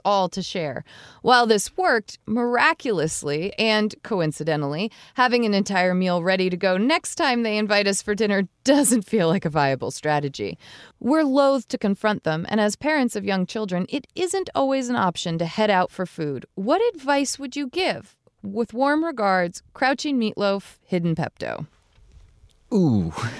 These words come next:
Speaker 1: This is such a rough question. We like you so much, but you're bad cooks.
Speaker 2: A-, and there's no easy out
Speaker 1: No.
Speaker 2: to this one. There really isn't. Uh,
Speaker 1: Oh, and clearly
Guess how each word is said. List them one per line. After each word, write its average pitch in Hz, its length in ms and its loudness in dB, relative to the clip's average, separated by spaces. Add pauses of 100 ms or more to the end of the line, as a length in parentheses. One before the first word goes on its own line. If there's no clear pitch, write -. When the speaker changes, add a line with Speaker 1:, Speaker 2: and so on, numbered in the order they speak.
Speaker 1:
This 349 280 4
is 311 300 -6
such 311 320 2
a 320 220 2
rough 330 420 0
question. 294 600 0
We 453 220 4 (180)
like 415 120 2
you 415 180 6
so 415 300 2
much, 415 340 2
but 403 180 -2
you're 392 200 -2
bad 370 360 -2
cooks. 339 760 -2
Speaker 2:
A-, 175 180 -2
and 196 160 2
there's 190 200 2
no 170 200 4
easy 135 300 2
out 117 240 2 (180)
Speaker 1:
No. 403 120 -2
Speaker 2:
to 147 80 2
this 120 220 0
one. 107 260 0
There 143 120 4
really 151 380 0
isn't. 110 460 0
Uh, - 20 -12 (480)
Speaker 1:
Oh, - 80 -18
and 339 200 -4
clearly 480 340 4